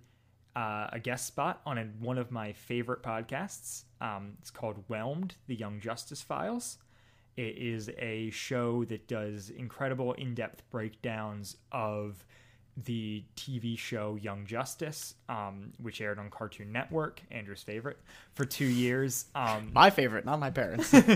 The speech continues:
Speaker 1: <laughs> before, before getting revived, um, and is now airing on D C Universe. Um, and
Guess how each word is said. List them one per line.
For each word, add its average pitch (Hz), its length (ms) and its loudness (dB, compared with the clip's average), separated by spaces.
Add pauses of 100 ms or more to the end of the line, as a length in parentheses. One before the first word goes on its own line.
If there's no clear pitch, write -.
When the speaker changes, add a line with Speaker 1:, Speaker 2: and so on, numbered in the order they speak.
(180)
Speaker 1:
<laughs> 233 440 -2
before, 139 800 6
before 127 420 2
getting 117 380 -2
revived, 113 720 0 (100)
um, 101 480 -8
and 113 140 -4
is 104 120 -6
now 101 220 -4
airing 98 360 -6
on 101 280 -8
D 104 160 -8
C - 160 -10
Universe. 127 720 -4 (480)
Um, 101 460 -4 (420)
and 107 420 -4